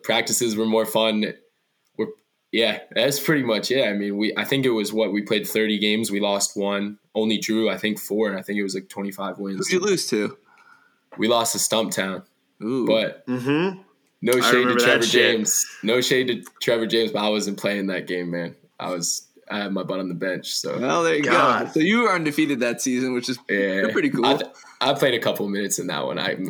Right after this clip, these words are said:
Speaker 1: I'm exaggerating,
Speaker 2: But you
Speaker 1: but
Speaker 2: were talking about, uh, there being, like, six different trophies. <laughs> Like, what, what were, what were you all playing for?
Speaker 1: Well, I mean, so back then, obviously the nisa is different now. I think they figured out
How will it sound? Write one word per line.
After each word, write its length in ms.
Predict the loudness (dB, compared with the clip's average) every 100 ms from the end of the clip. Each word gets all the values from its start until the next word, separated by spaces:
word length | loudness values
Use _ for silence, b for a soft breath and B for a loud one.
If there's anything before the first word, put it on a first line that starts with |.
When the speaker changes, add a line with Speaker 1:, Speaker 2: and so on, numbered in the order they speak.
| -4
Speaker 1:
I'm 140 | -4
exaggerating, 680 | -4 -4 -4 -4 -6 -6 -8 0
Speaker 2:
But 120 | 2
you 80 | 4
Speaker 1:
but 40 |
Speaker 2:
were 60 | 2
talking 360 | 2 0 0
about, 300 | 0 2 2 2
uh, 460 | 2 2 2 2
there 160 | 2 2
being, 220 | 2 2
like, 140 | 0 0
six 300 | 0 0 0
different 340 | 0 0 0
trophies. 540 | 2 0 2 2 2 0
<laughs> 0 |
Like, 140 | 0
what, 140 | 0 2
what 240 | 0 2
were, 140 | 0 -2
what 160 | 0 0
were 60 | 4
you 100 | 2
all 140 | 2
playing 320 | 2 0 0
for? 360 | 0 -2 -2 -6 B B 2
Speaker 1:
Well, 160 | 4
I 120 | 4
mean, 300 | 2 0 -2
so 540 | -2 2 4 4 0 -2
back 260 | 0 0 2
then, 400 | 2 2 2 0
obviously 420 | 0 0 0 0
the 80 | 2
nisa 260 | 0 0
is 100 | -2
different 300 | 0 0 2
now. 200 | 0 0
I 60 | 0
think 200 | -2 0
they 100 | -2
figured 320 | 0 -2 0
out 360 | -2 -4 -8